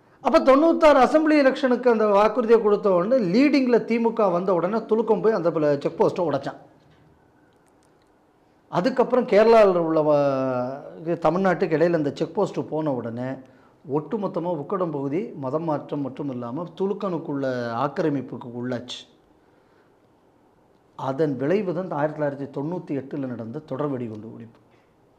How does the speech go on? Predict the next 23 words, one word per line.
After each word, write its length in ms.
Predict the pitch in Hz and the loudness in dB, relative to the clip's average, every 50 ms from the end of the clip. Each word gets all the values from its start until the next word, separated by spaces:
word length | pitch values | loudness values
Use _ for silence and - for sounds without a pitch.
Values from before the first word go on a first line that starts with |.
| _ _ _ _ _ _ _ _ _ _ _ _ _ _ _ _ - - - _ - | _ _ _ _ _ _ _ _ _ _ _ _ _ _ _ _ -20 -20 -20 _ 2
அந்த 380 | - 196 262 311 302 311 294 | 4 4 4 6 8 8 8
குண்டு 320 | 220 294 320 370 403 392 392 | 8 8 6 8 10 10 10
வெடிப்புல 300 | 392 381 392 370 349 247 | 10 8 6 6 6 6
சம்பந்தப்பட்டவன் 760 | 285 302 320 359 339 349 330 - 339 269 339 320 311 311 | 6 6 6 6 4 2 4 4 4 4 6 6 8 8
எல்லாம் 360 | 302 302 294 294 311 302 294 311 | 8 8 8 8 8 6 6 6
தான் 140 | 359 359 | 4 2
இப்ப 280 | 311 277 - - 311 294 | 2 2 2 4 4 4
வந்து 260 | 277 277 269 254 311 | 4 4 4 2 2
முன் 300 | 247 220 226 294 349 349 | 2 2 2 2 4 4
விடுதலை 360 | 349 330 330 285 302 294 285 | 4 4 4 4 4 4 4
செய்ய 300 | 254 262 254 247 233 233 | 2 2 2 4 6 6
வேண்டும் 760 | 220 208 196 185 175 156 170 180 196 190 165 143 127 123 127 - | 6 6 6 4 2 0 0 0 0 -2 -2 -2 -4 -4 -6 -2
கருணை 360 | - 180 190 208 220 214 185 | 0 0 2 2 2 2 2
அடிப்படையிலன்னு 560 | 170 170 175 - 175 151 151 151 202 233 247 | 2 0 -2 -2 0 0 0 2 2 0 -2
திமுக 420 | 247 - 240 233 214 185 214 - | -2 -2 -2 -2 0 0 0 2
காரன் 200 | 175 180 165 156 | 2 2 0 0
சொல்றானே. 640 | 143 143 143 160 202 202 175 147 120 117 135 170 214 233 - - - - - _ _ _ _ _ _ _ _ _ _ _ _ - | 0 0 0 2 2 2 2 2 0 -2 -2 -2 -2 -4 -4 -8 -16 -20 -20 _ _ _ _ _ _ _ _ _ _ _ _ -2
என்னன்னா 400 | 147 175 190 208 220 226 254 294 - - | 0 2 4 4 4 6 6 4 4 4
தொண்ணூத்தாறுல 720 | - 196 226 262 294 302 - - - 262 247 247 240 262 233 | 4 4 4 6 4 4 4 4 6 6 8 8 6 6 4
பயங்கரவாதத்துக்கு 1000 | 175 180 196 240 254 269 277 269 262 262 262 240 254 240 254 254 - 240 247 233 | 6 6 8 8 8 8 8 8 8 8 8 6 6 4 4 2 2 2 2 4
காரணமாக 500 | - 226 240 247 240 233 233 226 196 202 | 6 6 6 8 8 6 6 6 6 6
இருந்தது 520 | 196 170 156 151 151 139 139 131 - 156 | 4 2 2 2 0 0 0 -2 -2 -4
திமுக. 420 | 131 123 117 - - 165 226 285 | -4 -4 -4 -2 0 0 0 0